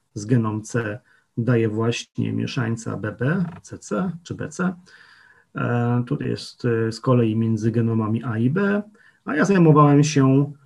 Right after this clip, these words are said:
a, mieszańcem występującym u podstawy tego trójkąta U. Em, U to jest imię, N nazwisko, Japończyk, który właśnie zaproponował,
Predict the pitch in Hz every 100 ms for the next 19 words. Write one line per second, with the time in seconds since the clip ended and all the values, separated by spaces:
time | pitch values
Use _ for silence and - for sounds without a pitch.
0 | _ _ - 123 127 131 143 135 160 143
1 | 139 - 131 131 156 135 127 135 131 135
2 | 135 139 139 135 143 - 180 156 - 190
3 | 123 120 120 113 110 110 107 98 131 120
4 | 110 101 _ 202 220 220 - - - _
5 | _ _ - 123 123 123 127 127 123 123
6 | 120 120 156 143 143 139 143 113 107 -
7 | 214 202 160 131 131 139 123 110 101 113
8 | 170 165 - 131 127 - _ _ _ _
9 | 123 117 165 165 151 143 123 - 123 113
10 | 117 110 113 113 104 165 165 151 151 156
11 | 147 104 104